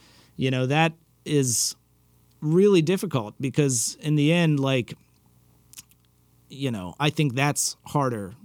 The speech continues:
You know, that's what I'm getting at. I think that's harder than doing the breaking, uh, because normally if you want to break up with someone, you know, it's hard as shit, but ultimately you have reasons for wanting that,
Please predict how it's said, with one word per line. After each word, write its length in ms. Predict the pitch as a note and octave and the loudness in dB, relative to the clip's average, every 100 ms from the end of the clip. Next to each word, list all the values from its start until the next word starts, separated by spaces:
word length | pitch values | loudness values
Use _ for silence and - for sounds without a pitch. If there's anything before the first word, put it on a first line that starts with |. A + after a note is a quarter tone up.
| _ _ D3 - | _ _ -12 -6
You 100 | C3 | -6
know, 100 | B2 | -4
that's 240 | D#3 D#3+ E3 | -2 0 2
what 100 | D3+ | 2
I'm 120 | C3 | 2
getting 240 | A#2+ G#2 | -2 -4
at. 80 | - | -4
I 100 | C#3+ | -2
think 180 | D3 G3 | 2 2
that's 160 | F#3+ D#3+ | 2 4
harder 320 | D#3 D3 C#3 | 4 4 2
than 260 | C3 B2+ A2 | 0 0 0
doing 500 | C3 C3+ B2 A#2 - _ _ _ | 0 0 0 -4 -10 _ _ _
the 120 | C3+ B2 | -6 -2
breaking, 580 | B2+ A2+ G#2+ G#2 - - - | -2 -4 -6 -12 -14 -20 -14
uh, 260 | A#2+ A2+ A2+ | -10 -8 -8
because 300 | B2 C#3 D#3+ | -4 -2 0
normally 300 | F#3+ F3+ D#3 | 0 2 0
if 120 | D3+ | 0
you 260 | C3+ B2+ - _ - | -2 -4 -10 _ -8
want 280 | C3+ D#3 D3+ | -4 -2 -2
to 80 | C3+ | -2
break 280 | C3+ C3 | -2 -2
up 140 | C3 A#2+ | -4 -4
with 120 | A#2+ | -4
someone, 480 | C3 A#2 A2+ G#2+ G2+ _ _ _ _ _ _ _ _ _ _ _ | -4 -4 -4 -6 -8 _ _ _ _ _ _ _ _ _ _ _
you 340 | - - D#3 C3 | -20 -6 -2 0
know, 280 | G#2 - - - | -2 -8 -14 -8
it's 220 | - C#3 - | -4 -2 -2
hard 420 | - E3+ E3+ D3 | -2 2 2 2
as 80 | A#2+ | 2
shit, 440 | - E3+ B2+ A2+ _ _ _ | 2 2 2 0 _ _ _
but 440 | C#3 C3 B2+ B2+ - _ _ _ - | -4 0 0 -2 -6 _ _ _ -4
ultimately 520 | D3 D3 C#3+ B2+ C3 | -2 0 -2 0 -2
you 280 | B2 B2+ B2 | -2 0 0
have 380 | C#3 C3 G#2+ C3+ | 0 -2 -4 -6
reasons 480 | C#3+ C3+ B2 B2+ - | -2 0 0 -2 -2
for 160 | C3 B2 | -2 -2
wanting 460 | B2+ B2 A#2+ A2+ - _ _ _ _ - | 0 0 -2 -4 -8 _ _ _ _ -8
that, 560 | B2+ A#2 G#2+ - - | -2 -2 -2 -6 -10